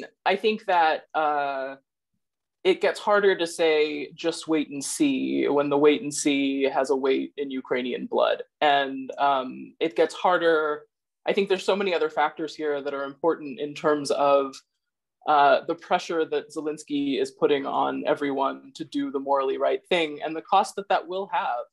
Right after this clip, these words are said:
in the West if it seems like inaction,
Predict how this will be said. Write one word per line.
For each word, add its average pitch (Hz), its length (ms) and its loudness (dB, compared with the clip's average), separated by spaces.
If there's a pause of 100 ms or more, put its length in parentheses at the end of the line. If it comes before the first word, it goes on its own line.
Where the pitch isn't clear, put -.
(120)
in 151 80 -20
the 147 80 -8
West 139 500 -4
if 151 160 -4
it - 120 -6
seems 151 340 -8
like 135 200 2
inaction, 131 720 -2